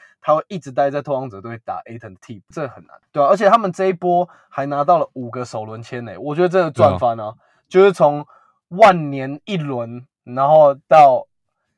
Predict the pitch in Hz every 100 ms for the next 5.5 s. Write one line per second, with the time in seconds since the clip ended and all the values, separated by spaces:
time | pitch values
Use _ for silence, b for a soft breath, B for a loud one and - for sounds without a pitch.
0 | _ _ 175 156 156 143 120 113 117 147
1 | 143 120 117 135 127 120 117 110 113 127
2 | 117 117 147 123 117 - - 160 117 b
3 | b b b - 143 147 147 156 160 -
4 | 156 147 147 143 139 - 131 120 98 113
5 | 160 151 120 117 113